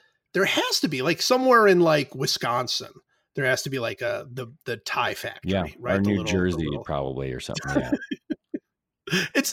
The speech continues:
Speaker 1: it's an, don't you think it's an amazing thing though? I mean, it really is.
Speaker 2: It
Speaker 1: I
Speaker 2: is,
Speaker 1: mean,
Speaker 2: and
Speaker 1: it's,
Speaker 2: I,
Speaker 1: it's
Speaker 2: I really hate when it's that one piece of plastic with the sort of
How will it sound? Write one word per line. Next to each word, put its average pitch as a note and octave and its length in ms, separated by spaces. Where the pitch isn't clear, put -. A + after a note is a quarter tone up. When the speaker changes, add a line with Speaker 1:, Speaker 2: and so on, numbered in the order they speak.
Speaker 1:
it's B3+ 200
an, C#4 100
don't F#4 220
you B4 60
think A4+ 180
it's F#4+ 80
an A#3+ 80
amazing G3 420
thing D#3+ 300
though? E3+ 200
I E3 60
mean, F3 160
it F3 80
really F#3+ 300
is. - 280
Speaker 2:
It A#2 80
Speaker 1:
I A#2+ 40
Speaker 2:
is, A#2 140
Speaker 1:
mean, G#2 80
Speaker 2:
and A2 120
Speaker 1:
it's, G#2 140
Speaker 2:
I, A2 80
Speaker 1:
it's A2+ 200
Speaker 2:
I A2 80
really C#3 300
hate A2+ 340
when F#2 180
it's - 180
that - 240
one F2+ 280
piece F2+ 320
of D2+ 140
plastic E2+ 640
with C#2 180
the D2+ 100
sort D2 300
of C#2 260